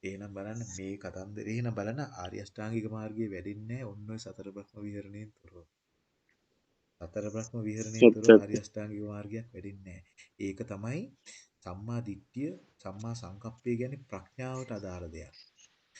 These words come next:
Speaker 1: එතකොට සම්මා
Speaker 2: ඔව්.
Speaker 1: වාචා, සම්මා කම්මන්ත, සම්මා ආජීවය කියන්නේ සීලයට අදාළ දෙයක්. ඕකට තමයි කිව්වේ අරියකාන්ත සීලය කියලා. එතකොට බලන්න ඉතුරු ටික තමයි සමාධියට අයිති ටික. හ්ම්?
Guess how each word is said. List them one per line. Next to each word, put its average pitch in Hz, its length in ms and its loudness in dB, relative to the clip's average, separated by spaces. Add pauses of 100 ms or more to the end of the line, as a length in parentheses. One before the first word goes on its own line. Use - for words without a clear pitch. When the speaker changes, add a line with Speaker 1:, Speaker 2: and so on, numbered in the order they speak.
(280)
Speaker 1:
එතකොට - 420 -6
සම්මා 107 460 8
Speaker 2:
ඔව්. 113 80 12
Speaker 1:
වාචා, 113 360 6
සම්මා 104 400 -8
කම්මන්ත, 120 440 -6
සම්මා 104 480 -8
ආජීවය 113 600 -2
කියන්නේ 135 260 -6
සීලයට 110 540 -4
අදාළ 78 320 -16
දෙයක්. - 140 -20 (180)
ඕකට 101 300 -8
තමයි 110 260 -12
කිව්වේ 120 220 -6
අරියකාන්ත 107 540 -10
සීලය 107 500 -8
කියලා. 76 400 -18 (640)
එතකොට 101 340 -10
බලන්න 135 380 -8 (880)
ඉතුරු 139 260 0
ටික 143 220 -4
තමයි 147 280 -4
සමාධියට 123 560 -4
අයිති 82 280 -8
ටික. - 180 -20 (680)
හ්ම්? 143 200 -4